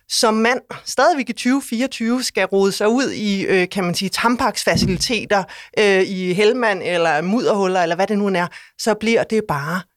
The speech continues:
pinligt og akavet, og man får en fornemmelse af, kan du ikke lide kvinder, og hvorfor skal vi tale om Tampax, og hvor svært kan det være for forsvaret at lave en eller anden, hvad jeg, buks, hvor man kan, <laughs> hvor man kan have på, når man er på øvelse og menstruerer.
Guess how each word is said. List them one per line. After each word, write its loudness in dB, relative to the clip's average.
pinligt 2
og 0
akavet, 0
og 0
man -2
får 2
en -6
fornemmelse -2
af, 0
kan -8
du -2
ikke -2
lide -4
kvinder, 2
og 2
hvorfor 0
skal -8
vi -12
tale -4
om -12
Tampax, 0
og 2
hvor 0
svært -2
kan -2
det -2
være 2
for -20
forsvaret 0
at -2
lave 0
en -4
eller 0
anden, -2
hvad 0
jeg, 0
buks, 0
hvor 2
man -4
kan, 0
<laughs> 0
hvor 4
man 0
kan 0
have 2
på, 4
når -2
man -2
er -2
på -8
øvelse -4
og -6
menstruerer. -4